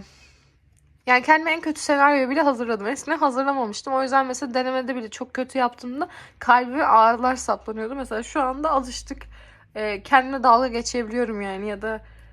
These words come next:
gülüp geçebiliyorum bu şeyleri, deneme olaylarına ya da işte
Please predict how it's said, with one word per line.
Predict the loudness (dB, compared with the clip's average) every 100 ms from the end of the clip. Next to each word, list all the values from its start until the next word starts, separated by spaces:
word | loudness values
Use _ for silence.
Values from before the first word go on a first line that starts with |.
| -20 -20 -10
gülüp | -6 -6
geçebiliyorum | -6 -2 -2 0 -4 -4 -10 _ _ _ _
bu | -18 -14
şeyleri, | -10 -6 -6 -6
deneme | -4 -4 -4 -6 -6
olaylarına | -6 -6 -8 -10 -10
ya | -10
da | -10
işte | -12 -12 -12